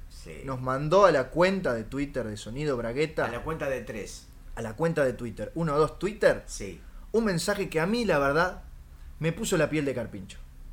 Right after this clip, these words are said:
Speaker 1: ¿Y qué dice el mensaje?
Speaker 2: Grandes palabras. O sea, yo no voy a hablar bien de mí,
Speaker 1: ¿Y
Speaker 2: así
Speaker 1: qué
Speaker 2: que
Speaker 1: dice el mensaje?
Speaker 2: voy a hablar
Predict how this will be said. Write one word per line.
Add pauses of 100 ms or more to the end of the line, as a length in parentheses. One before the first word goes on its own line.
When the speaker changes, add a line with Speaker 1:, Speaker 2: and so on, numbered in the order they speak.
Speaker 1:
¿Y
qué
dice
el
mensaje?
Speaker 2:
Grandes
palabras.
O
sea,
yo
no
voy
a
hablar
bien
de
mí,
Speaker 1:
¿Y
Speaker 2:
así
Speaker 1:
qué
Speaker 2:
que
Speaker 1:
dice
el
mensaje?
Speaker 2:
voy
a
hablar